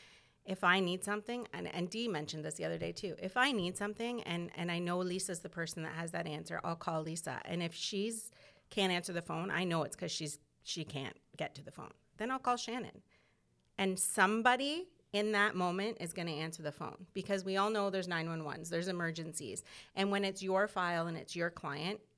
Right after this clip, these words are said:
you feel like it's an immediate thing and you need to get that answer immediately. And it's a relief to know that someone is gonna pick up that phone. And if I don't have the answer, I'm gonna get on it like it's an urgent matter for my own client and try to find the answer for them.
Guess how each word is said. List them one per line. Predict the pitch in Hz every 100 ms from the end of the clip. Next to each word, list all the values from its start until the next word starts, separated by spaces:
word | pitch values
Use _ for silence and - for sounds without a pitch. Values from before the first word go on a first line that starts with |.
| _ _ 202
you | 208
feel | 208 - 226 214
like | 180 180
it's | 175
an | 180
immediate | 175 175 175 190 185 180 175 -
thing | 180 170
and | 160
you | 165 175
need | 170 165
to | -
get | -
that | 147 165
answer | 170 170
immediately. | 156 170 190 175 - 139 -
And | 196
it's | 190
a | 208
relief | 190 190 208 233
to | -
know | 196 185 185 160 156
that | 156 143 - - _ _ _ -
someone | - 170 165 160
is | 160
gonna | 147
pick | 135 165
up | 147 -
that | -
phone. | - 185 143 95 - - - -
And | 180
if | 180 180
I | 175
don't | 170 - 113 160
have | 208 214
the | 220
answer, | 220 226 254 262 -
I'm | 160 190 208
gonna | 185
get | 170 165
on | 156 156
it | 151 - -
like | 170 165
it's | 160 -
an | 156 170
urgent | 165 165 160 -
matter | 156 156 156
for | -
my | 160 156
own | 160 240
client | 294 170 143 151 -
and | 170 170
try | 160
to | 156
find | 156 156
the | 151
answer | 143 151
for | 143 131
them. | 95 -